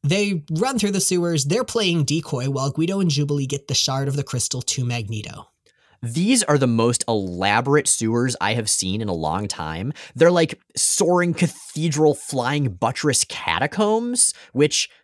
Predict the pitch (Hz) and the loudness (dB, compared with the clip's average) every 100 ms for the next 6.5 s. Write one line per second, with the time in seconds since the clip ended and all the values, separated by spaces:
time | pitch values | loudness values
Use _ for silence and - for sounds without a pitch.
0 | _ - 82 143 151 90 82 87 98 110 | _ -10 -2 2 2 2 0 0 0 0
1 | 113 120 120 113 101 90 87 104 92 101 | 2 2 2 2 0 0 0 0 -2 0
2 | 85 87 90 - - 90 87 - 92 87 | 0 0 0 -2 0 0 0 -2 -4 -4
3 | 85 87 - 117 104 - - 127 120 101 | -6 -8 -4 -2 -2 -4 0 0 0 2
4 | - - 131 107 95 90 101 92 98 95 | 2 4 4 4 2 0 -2 -2 0 2
5 | 104 90 85 85 92 95 95 85 80 92 | 4 2 -2 -2 -4 -4 -4 -4 -4 -2
6 | 98 78 80 87 | 0 -2 -4 -6